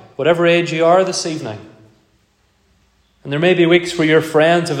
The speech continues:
invited you to do something else on the Lord's Day, something that would be loads of fun. Everyone else is going.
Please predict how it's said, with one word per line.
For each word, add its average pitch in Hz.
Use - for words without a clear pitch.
invited 147
you 151
to 139
do 151
something 160
else 165
on 165
the 160
Lord's 151
Day, 110
something 170
that 156
would 147
be 147
loads 175
of 185
fun. 170
Everyone 175
else 180
is 160
going. 151